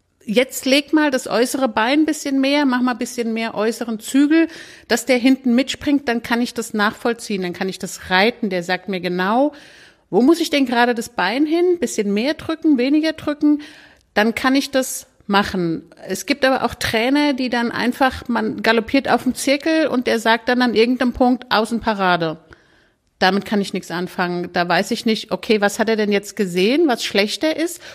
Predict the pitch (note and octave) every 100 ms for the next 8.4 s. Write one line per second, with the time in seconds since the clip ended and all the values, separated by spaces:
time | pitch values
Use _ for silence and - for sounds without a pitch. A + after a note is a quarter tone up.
0 | - G#3+ G3 A3 A3+ C4 A#3 A#3 A3+ A3+
1 | - F#3 G#3 A#3 A3 A3+ G3+ G3+ A3+ G#3+
2 | A3 A3 G#3 - - - G3+ G#3+ A3 G#3+
3 | - B3+ D4 D4 G#3+ - - G3+ - -
4 | - E3+ - - C4 B3 A3+ A3 - A3
5 | A3+ G#3 - A3+ A3 - - F#3+ G#3 -
6 | A3+ A3+ F#3 G3+ - G#3 G#3 G#3+ - G3+
7 | - F#3+ G3 G#3 G#3 G3 G3+ G3+ G3+ E3
8 | F3+ A3 E3